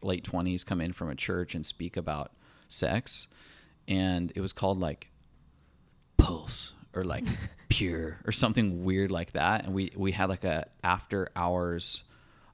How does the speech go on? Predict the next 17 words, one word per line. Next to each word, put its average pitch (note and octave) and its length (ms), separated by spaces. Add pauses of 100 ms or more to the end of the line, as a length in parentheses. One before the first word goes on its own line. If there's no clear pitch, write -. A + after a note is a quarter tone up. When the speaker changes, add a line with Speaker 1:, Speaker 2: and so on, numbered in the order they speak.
Speaker 1:
uh, E2+ 240
school F#2+ 540
class - 600
about D#2 560
sex, - 420
and - 80
it - 40
had F2 140
nothing F#2+ 380
to - 80
do F2 240
with D#2+ 460 (520)
um, D#2+ 440
the F#2+ 120
biology F2+ 580
of A2 120
it C3+ 180